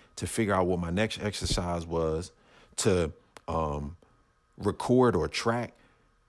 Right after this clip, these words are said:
the exercise that I just did. What, what would that spe-, experience look like?"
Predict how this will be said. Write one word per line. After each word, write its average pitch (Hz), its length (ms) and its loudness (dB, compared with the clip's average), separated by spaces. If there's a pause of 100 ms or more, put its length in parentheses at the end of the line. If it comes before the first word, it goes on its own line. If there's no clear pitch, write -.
(140)
the - 180 -4
exercise 101 520 2
that 90 140 2
I 85 100 0
just 85 300 -6
did. 110 180 0
What, 87 480 -4
what 131 200 0
would 135 120 0
that 123 180 2
spe-, - 400 -2
experience 98 680 -2
look 123 220 -6
like?" 65 240 -8